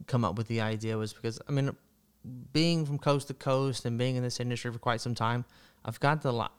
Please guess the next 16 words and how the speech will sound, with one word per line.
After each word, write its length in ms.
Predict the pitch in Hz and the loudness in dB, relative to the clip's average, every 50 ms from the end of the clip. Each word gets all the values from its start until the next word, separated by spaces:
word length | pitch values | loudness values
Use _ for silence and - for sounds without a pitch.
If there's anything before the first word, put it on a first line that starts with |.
| _ - | _ -2
meet 300 | 120 117 120 120 117 - | 2 2 2 2 2 -2
a 100 | - 120 | -4 -4
lot 180 | 110 110 113 120 | -2 0 0 0
of 160 | 117 107 104 | 0 -2 0
really 240 | 110 117 123 127 127 | 0 0 2 0 0
cool 240 | - - - 120 120 | -2 -2 -2 -2 -2
people 500 | - - - 113 107 - 101 104 107 113 - | -2 -2 -2 -2 -2 -2 -4 -4 -4 -4 -4
inside 480 | - 113 110 - - 101 104 107 104 107 | -2 -2 0 0 0 0 0 0 -2 -2
the 180 | 110 110 110 110 | -2 -2 -2 0
bodybuilding 420 | - 104 104 104 104 - 101 98 | 0 0 0 0 -2 -4 -4 -6
world. 240 | 98 98 101 101 110 | -4 -4 -2 -2 -2
Not 200 | 120 139 147 147 | 0 0 0 2
a 20 | 139 | 2
lot 160 | 123 123 127 127 | 2 2 2 2
of 100 | 113 123 | 2 2
our 220 | 120 113 113 110 | 2 2 2 0